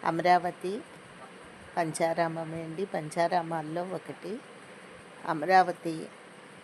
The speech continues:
భీమవరం, ద్రాక్షారామం, పాలకొల్లు, సామర్లకోట, ఈ ఐదు కూడా చూడ-, చూడవలసిన క్షేత్రాలు.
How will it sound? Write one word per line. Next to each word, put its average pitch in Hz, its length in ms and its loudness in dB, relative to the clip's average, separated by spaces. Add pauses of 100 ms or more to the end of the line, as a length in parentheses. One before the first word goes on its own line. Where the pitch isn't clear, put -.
భీమవరం, 170 800 -2 (260)
ద్రాక్షారామం, 160 960 2 (240)
పాలకొల్లు, 160 760 0 (1300)
సామర్లకోట, 156 920 0 (520)
ఈ 180 420 0 (160)
ఐదు 180 480 4
కూడా 180 420 0 (160)
చూడ-, 170 680 -4
చూడవలసిన 175 880 0 (400)
క్షేత్రాలు. 160 760 0